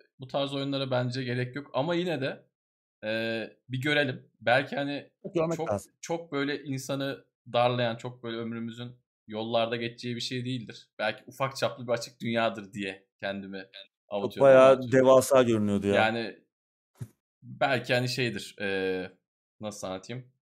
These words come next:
Speaker 1: Ya
Speaker 2: Ki
Speaker 1: belki
Speaker 2: doluysa
Speaker 1: bizi çok
Speaker 2: sıkıntı yok zaten yani.
Speaker 1: Evet, içi, içi doluysa ve hani oralardan gerçekten geçmemiz gerekiyorsa, yani sırf hani bir yere git gel yolculuk yap gibi değil de eğer öyleyse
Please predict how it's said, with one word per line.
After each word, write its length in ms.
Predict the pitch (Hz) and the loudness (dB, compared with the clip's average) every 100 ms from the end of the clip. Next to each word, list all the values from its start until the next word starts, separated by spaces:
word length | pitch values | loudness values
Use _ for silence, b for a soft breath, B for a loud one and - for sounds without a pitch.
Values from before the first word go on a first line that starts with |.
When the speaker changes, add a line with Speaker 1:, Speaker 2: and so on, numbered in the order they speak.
| _ | _
Speaker 1:
Ya 60 | - | 2
Speaker 2:
Ki 60 | 147 | 6
Speaker 1:
belki 160 | 202 | 8
Speaker 2:
doluysa 300 | 214 285 302 | 6 4 2
Speaker 1:
bizi 0 | |
çok 160 | 156 139 | -2 -4
Speaker 2:
sıkıntı 280 | 262 254 269 | -6 -4 -4
yok 180 | 269 | 0
zaten 320 | - 117 107 104 | 4 4 2 -8
yani. 100 | 98 | -2
Speaker 1:
Evet, 340 | 165 104 - | 0 0 -4
içi, 320 | 139 143 - - | -10 -8 -10 -6
içi 200 | 196 185 | -6 -2
doluysa 460 | 190 220 208 175 | -4 -4 -4 0
ve 80 | 175 | 0
hani 220 | 170 170 - _ _ - | 0 -2 -8 _ _ -2
oralardan 640 | 143 196 190 185 190 185 - _ _ _ | 4 6 8 6 4 -2 -6 _ _ _
gerçekten 600 | 151 226 196 185 175 170 | 4 4 2 -2 -4 -4
geçmemiz 460 | 147 - 170 165 135 | -6 -4 -4 -4 0
gerekiyorsa, 760 | 143 147 165 156 - 92 - _ _ _ _ | 0 0 0 -2 0 -4 -4 _ _ _ _
yani 220 | - 101 95 | -4 -4 -4
sırf 320 | - 135 127 | -8 -8 -6
hani 400 | 123 123 120 - _ - | -4 -4 -8 -12 _ -8
bir 80 | 127 | -6
yere 420 | 123 127 - - _ - 127 | -2 -2 -4 -10 _ -20 -16
git 180 | 131 123 | -16 -6
gel 140 | 135 123 | -2 0
yolculuk 420 | 123 120 127 127 | 0 -4 -8 -4
yap 220 | 117 - | -4 -4
gibi 160 | 123 127 | -14 -10
değil 220 | 165 107 | -10 -10
de 180 | - _ _ _ - | -12 _ _ _ -6
eğer 200 | 147 151 | -2 0
öyleyse 560 | 135 110 101 151 - | -2 -2 -6 -10 -16